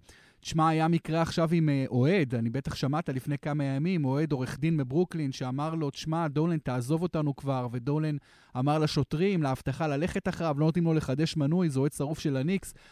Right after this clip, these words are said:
עד כמה טרגי הבעלים הזה, עד כמה הוא גרוע, עד כמה גרוע הג'נרל מנג'ר? What's happening with New York? אפילו פוזינגיס אמר,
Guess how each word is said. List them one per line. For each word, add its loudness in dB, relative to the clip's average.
עד -4
כמה 2
טרגי 2
הבעלים 2
הזה, 2
עד -2
כמה 2
הוא 6
גרוע, 4
עד -4
כמה 4
גרוע 4
הג'נרל 2
מנג'ר? 2
What's 0
happening 2
with 0
New 8
York? 2
אפילו 8
פוזינגיס 6
אמר, 0